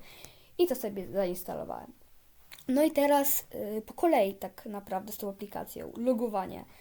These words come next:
No to tutaj logowanie, ym, hmm, miałem właśnie tego Huawei'a, no miałem. Miałem na nim właśnie Huawei I D, bo w ogóle trzeba mieć Huawei I D,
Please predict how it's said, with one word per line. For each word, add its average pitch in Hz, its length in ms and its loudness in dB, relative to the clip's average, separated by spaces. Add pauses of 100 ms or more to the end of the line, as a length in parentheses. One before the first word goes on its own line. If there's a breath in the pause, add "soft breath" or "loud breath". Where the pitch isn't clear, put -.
(300 loud breath)
No 240 80 -4
to 240 120 -4
tutaj 262 340 -2
logowanie, 240 880 -2 (340)
ym, 214 240 -8 (100)
hmm, 226 380 -2 (340 loud breath)
miałem 247 480 0
właśnie 247 280 -4
tego 240 220 -6
Huawei'a, 233 960 -2
no 247 120 0
miałem. 233 640 -2 (380 loud breath)
Miałem 269 400 2
na 277 80 0
nim 262 360 0
właśnie 247 440 -6
Huawei 247 420 2 (120)
I 220 60 -2
D, 214 160 -6
bo 208 160 -8
w 208 100 -12
ogóle 196 220 0
trzeba 190 220 -4
mieć 190 140 -4
Huawei 196 580 -2
I 208 40 -4
D, 196 80 -6